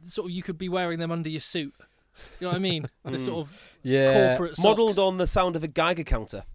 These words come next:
Speaker 2: <laughs> Um,
Speaker 1: <laughs>
Speaker 2: uh, yes, uh, I don't like that bit, but I do like the colour palette that they've used. It's quite nice. It's just,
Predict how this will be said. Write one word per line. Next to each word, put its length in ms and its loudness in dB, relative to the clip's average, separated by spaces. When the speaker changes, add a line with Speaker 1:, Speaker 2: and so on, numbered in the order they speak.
Speaker 2:
<laughs> 360 -4
Um, 200 6
Speaker 1:
<laughs> 1200 -6
Speaker 2:
uh, 120 0
yes, 400 4
uh, 240 2
I 80 8
don't 180 10
like 140 0
that 200 2
bit, 200 -2
but 80 -2
I 100 2
do 220 2
like 160 4
the 60 -10
colour 240 4
palette 280 -4
that 160 -16
they've 100 -14
used. 280 -14
It's 120 -12
quite 180 -6
nice. 400 -6
It's 100 -8
just, 240 -8